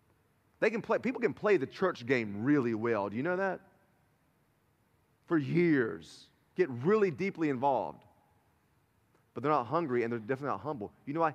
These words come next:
Here's the question you gotta ask. What has God been showing you through His Word lately that you need to change in your life? Not the world. You're not preaching a sermon.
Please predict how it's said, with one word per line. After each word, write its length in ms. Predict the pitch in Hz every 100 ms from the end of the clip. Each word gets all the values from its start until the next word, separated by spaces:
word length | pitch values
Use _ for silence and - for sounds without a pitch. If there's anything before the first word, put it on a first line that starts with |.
| -
Here's 140 | 196
the 80 | 190
question 280 | - 170 160
you 60 | 151
gotta 180 | 131
ask. 220 | 131 120 - - -
What 220 | 131 214
has 100 | 214
God 280 | 175 175 147
been 120 | 143
showing 460 | - - 147 131 156
you 120 | 151
through 140 | 151
His 180 | 143 107
Word 260 | 101 127 120
lately 240 | 113 110
that 220 | 101 90
you 80 | -
need 120 | 123
to 80 | 107
change 360 | - 110 110 95
in 60 |
your 140 | 95 92
life? 280 | 82 65 - _ _ _ _ _ _ _ _ _ _ _ _ _ _
Not 280 | 127 208 240
the 60 | 233
world. 600 | 214 220 214 208 208 196
You're 80 | 151
not 160 | 208
preaching 260 | 233 226 247
a 40 |
sermon. 420 | 214 220 202 196